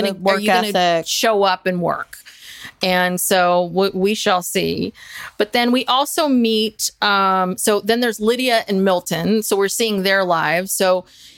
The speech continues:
Speaker 1: he goes, she goes to his apartment. He has a roommate 'cause he's twenty-four,
Speaker 2: Mm-hmm.
Speaker 1: and he's got this, you know, the apartment wasn't too bad, but,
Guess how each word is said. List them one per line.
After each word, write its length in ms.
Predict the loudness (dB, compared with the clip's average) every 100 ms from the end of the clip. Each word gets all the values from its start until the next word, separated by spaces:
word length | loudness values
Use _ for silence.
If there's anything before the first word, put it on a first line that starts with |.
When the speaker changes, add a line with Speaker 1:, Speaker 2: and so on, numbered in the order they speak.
| _
Speaker 1:
he 260 | -10 -6 -2
goes, 460 | 0 2 2 0
she 160 | -4 -2
goes 340 | -2 -2 -4 -4
to 100 | -2
his 220 | -2 -2
apartment. 480 | -2 -2 0 -4 -2
He 120 | -2
has 100 | 0
a 80 | 0
roommate 640 | 2 0 0 -2 -6 -4
'cause 140 | -4
he's 160 | -2 -2
twenty-four, 680 | -2 -2 0 0 2 2 2
Speaker 2:
Mm-hmm. 440 | 0 0 0 -2 -4
Speaker 1:
and 320 | -2 0 0
he's 300 | 0 -2 -2
got 280 | -2 -2 -2
this, 220 | -6 -6
you 120 | -4 -2
know, 160 | -2
the 140 | 0 -2
apartment 380 | 0 -2 2
wasn't 300 | 2 0 -2
too 140 | -4 -2
bad, 560 | 0 0 0 -2 -2
but, 460 | 0 0 0 -6